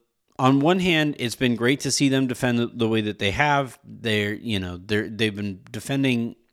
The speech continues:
like their heads are on fire. They're, they're flying around the court. A D has been an incredible anchor defensively, uh, especially in the paint,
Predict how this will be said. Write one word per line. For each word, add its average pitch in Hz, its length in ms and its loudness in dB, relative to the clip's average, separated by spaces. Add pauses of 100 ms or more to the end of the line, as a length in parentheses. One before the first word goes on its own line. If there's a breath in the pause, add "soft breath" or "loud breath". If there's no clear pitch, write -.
(140)
like 107 260 0
their 101 140 -4
heads 127 320 -4
are 139 100 0
on 135 140 2
fire. 123 440 0
They're, 95 300 0 (460 loud breath)
they're 101 100 -2
flying 143 420 2
around 123 540 0
the 117 160 -2
court. 127 400 2
A 131 200 0
D 127 280 0
has 104 220 -6
been 107 280 0
an 107 180 -4
incredible 113 480 -2
anchor 117 340 -2
defensively, 113 800 -2 (420 loud breath)
uh, 98 240 -2
especially 127 380 -4
in 101 60 -4
the 98 80 -4
paint, 117 400 -2